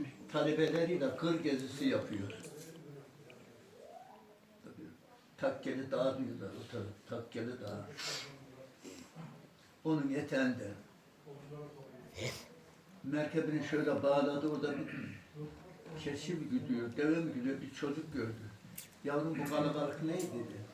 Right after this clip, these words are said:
"Mevlana efendim, Mevlana."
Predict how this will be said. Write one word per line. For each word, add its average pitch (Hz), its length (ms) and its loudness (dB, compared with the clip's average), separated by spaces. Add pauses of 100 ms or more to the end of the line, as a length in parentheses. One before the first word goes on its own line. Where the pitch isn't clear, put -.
(960)
"Mevlana 240 480 2
efendim, 175 460 0
Mevlana." 151 640 2